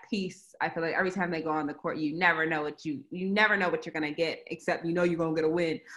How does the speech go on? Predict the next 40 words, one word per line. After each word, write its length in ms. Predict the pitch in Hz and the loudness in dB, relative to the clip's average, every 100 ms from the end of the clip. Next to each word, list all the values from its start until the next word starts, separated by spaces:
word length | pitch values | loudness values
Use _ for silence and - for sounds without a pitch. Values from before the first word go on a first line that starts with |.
| - | -4
not 240 | 180 175 185 | 2 2 6
nine 260 | 180 170 | 6 6
times 260 | 190 175 170 | 6 6 6
out 140 | 175 | 4
of 60 | - | 2
ten 360 | - 185 175 - - - | 4 4 4 -4 -16 -6
or 120 | 160 180 | 0 4
fifteen 360 | 190 196 190 185 | 2 2 0 0
ti-, 80 | - - _ - | -4 -10 _ -2
fifteen 320 | 190 202 190 | 0 0 0
times 300 | 196 185 180 | 6 6 6
out 120 | 175 | 4
of 60 | - | 2
sixteen. 600 | 220 208 - 220 196 202 - - - - | 0 0 2 2 2 -4 -12 -18 -18 0
Um, 520 | 190 190 175 160 147 - | 6 8 8 4 0 -6
so 640 | - 202 190 180 175 170 - | 0 6 8 8 6 2 -2
yeah, 200 | 165 170 | 2 8
I'm 160 | 160 208 | 8 8
excited. 480 | 208 196 165 147 131 | 4 4 4 4 -2
This 160 | 175 | -2
is, 300 | 190 180 - - | -2 -4 -6 -8
it's 160 | 165 | -2
a, 160 | 185 160 - - _ - | 0 0 -4 -20 _ -8
it's 140 | 196 202 | -2 0
a 60 | |
homestand 720 | 185 262 330 320 302 285 254 233 | 4 8 8 8 8 10 10 10
coming 280 | 269 254 | 10 12
up. 200 | 247 190 | 10 10
How 120 | 185 233 | 8 8
are 80 | |
you 120 | 330 359 | 8 8
feeling 200 | 330 320 | 10 12
about 160 | 294 | 10
this 140 | 262 254 | 8 8
homestand? 680 | 262 294 302 269 214 165 - - - 233 | 8 8 4 0 0 0 -4 -12 -20 2
The 120 | 220 | 2
Eastern 460 | - 277 - 302 277 | 4 2 4 4 8
Conference 480 | 294 311 311 285 | 10 10 8 4
is 140 | 214 196 | 2 0
here. 460 | 277 311 262 147 | 4 10 10 8